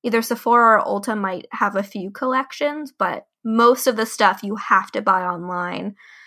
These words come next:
So you can't really, like, swatch it in store, or, you know, they have foundation, so it might be hard to do, like, a color match or, or whatever. But for lipsticks, I highly recommend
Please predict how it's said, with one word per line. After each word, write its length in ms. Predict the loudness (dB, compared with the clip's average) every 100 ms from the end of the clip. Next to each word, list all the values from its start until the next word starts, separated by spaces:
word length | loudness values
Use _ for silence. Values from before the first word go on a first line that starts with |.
| _
So 120 | -8
you 140 | -6 -2
can't 240 | 0 0
really, 320 | 0 -2 0
like, 180 | 0 -2
swatch 580 | -4 -4 4 4 4 2
it 140 | 2
in 160 | 2 0
store, 720 | 0 0 2 4 4 6 6
or, 480 | 4 2 0 -2 -8 -6
you 140 | -2
know, 100 | 0
they 80 | 2
have 220 | 0 -2
foundation, 580 | -2 0 2 2 2 0
so 140 | 0
it 80 | -2
might 100 | -4
be 80 | -6
hard 240 | -2 -4
to 80 | -4
do, 180 | -8 -8
like, 140 | -10
a 180 | -12 -8
color 300 | -2 0 0
match 560 | -2 -2 0 0 -4 -6
or, 280 | -4 -4 -4 -2
or 100 | 0
whatever. 600 | 2 2 4 4 2 0 -20 _ _ _ 2
But 360 | 6 6 2 -8 _ _ _ _
for 100 | 2
lipsticks, 840 | 4 4 0 2 4 4 2 -8 0
I 180 | 2 2
highly 440 | 2 -6 -6 -4 -4
recommend 680 | -4 -6 -6 -6 -10 -16